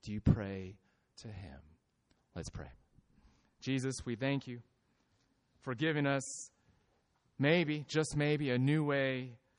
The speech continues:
of relating to you through prayer. We pray that you would be kind to us in showing us how to apply this, showing us how to live this out, showing us what to do with these truths.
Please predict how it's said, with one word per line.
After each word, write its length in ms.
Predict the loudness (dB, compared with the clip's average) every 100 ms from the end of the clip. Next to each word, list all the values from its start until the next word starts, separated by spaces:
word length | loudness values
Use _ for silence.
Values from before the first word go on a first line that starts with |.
| _
of 100 | -10
relating 400 | -4 -2 0 -2
to 140 | -4 -6
you 120 | -6
through 180 | -8 -8
prayer. 360 | -4 -4 -6 -10 _ _ _ _ _ _ _ _ _ _ -20 -16
We 80 | -10
pray 300 | -2 2 2
that 260 | 0 -4
you 120 | -4
would 460 | 0 4 4 4 0 -8 -20 _ _ -14
be 80 |
kind 360 | -6 -2 0 0
to 140 | -2 -4
us 360 | -4 -6 -12 -14 _ _ _ _ _ _
in 60 | -2
showing 320 | 6 6 8
us 60 | 6
how 120 | 4
to 100 | 6
apply 420 | 6 8 10 10
this, 120 | 10 4
showing 280 | 2 4
us 80 | 2
how 140 | 2 2
to 60 |
live 300 | 4 8 8
this 180 | 6 4
out, 220 | 4 4
showing 260 | 2 2 2
us 140 | 4
what 140 | 2 0
to 60 |
do 500 | 0 4 6 6 4 -2 -14 -20 -20 -20 _ _ _ _ _ _ _ _ _
with 140 | -2 4
these 200 | 4 2
truths. 580 | 0 -2 -2 -8 -14